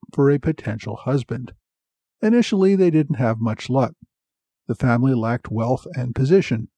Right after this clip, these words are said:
A military general living in a townhouse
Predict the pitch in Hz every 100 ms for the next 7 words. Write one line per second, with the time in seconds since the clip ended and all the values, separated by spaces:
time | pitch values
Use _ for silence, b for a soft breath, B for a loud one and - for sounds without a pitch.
0 | _ _ _ _ _ _ - 185 208 190
1 | 180 185 170 147 139 185 175 147 139 135
2 | 120 113 180 170 143 139 143 -